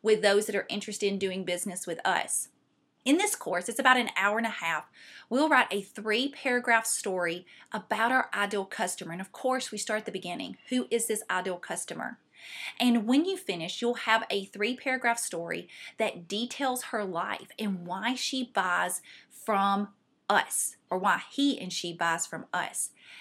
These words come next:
And that story helps us to stay focused when we're making decisions about our business and when we're doing written and verbal communication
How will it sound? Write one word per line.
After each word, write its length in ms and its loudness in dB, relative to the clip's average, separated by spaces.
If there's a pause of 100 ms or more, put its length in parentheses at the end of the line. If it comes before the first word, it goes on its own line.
(180)
And 180 0 (300)
that 280 -4
story 460 -2
helps 340 -6
us 180 -4
to 80 -8
stay 300 -2 (200)
focused 480 -2
when 160 -2
we're 100 -2
making 360 0
decisions 440 -2
about 220 4
our 60 2
business 520 -4 (400)
and 140 2
when 240 4
we're 280 0 (160)
doing 520 2
written 560 2 (120)
and 240 -8
verbal 360 0
communication 1120 -6